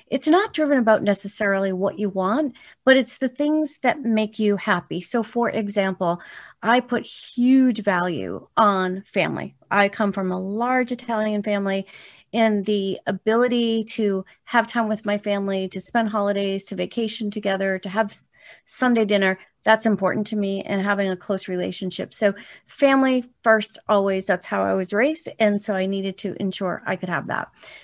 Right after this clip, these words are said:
Financial freedom. My mom, um,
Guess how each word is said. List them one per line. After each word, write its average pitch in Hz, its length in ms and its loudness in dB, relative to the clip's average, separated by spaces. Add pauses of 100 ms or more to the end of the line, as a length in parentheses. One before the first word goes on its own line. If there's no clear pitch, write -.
(120)
Financial 262 400 4
freedom. 233 540 0
My 220 340 6
mom, 208 760 2
um, 190 420 4